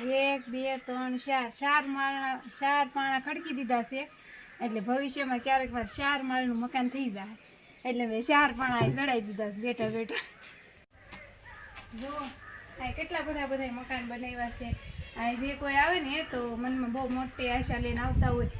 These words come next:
કે આપણે મકાન થઈ જાય એમ, જેને ન હોય એને આશા હોય, હોય એને તો કંઈ વાંધો ન હોય. પણ જો, મારે જેવા કોક છે ને, આશા લઈને આવે ને, આ પાણકા ખડે જ જાય, ખડે જ જાય.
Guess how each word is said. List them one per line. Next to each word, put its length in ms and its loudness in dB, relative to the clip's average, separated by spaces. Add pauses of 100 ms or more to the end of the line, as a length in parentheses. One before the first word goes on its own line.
(300)
કે 160 2
આપણે 480 0
મકાન 400 -2
થઈ 200 2
જાય 300 -2
એમ, 140 -4
જેને 220 -4
ન 60 -2 (220)
હોય 240 -4
એને 180 -6
આશા 240 -6
હોય, 260 4 (360)
હોય 200 6
એને 300 2
તો 340 4
કંઈ 160 2
વાંધો 300 2
ન 80 0
હોય. 420 2 (420)
પણ 240 -2
જો, 140 4
મારે 360 6
જેવા 240 2
કોક 140 -2
છે 160 4
ને, 80 4
આશા 320 4
લઈને 220 0
આવે 200 2
ને, 140 0
આ 300 2 (460)
પાણકા 360 4
ખડે 360 6
જ 60 -2
જાય, 180 0
ખડે 320 6
જ 100 -4
જાય. 220 -2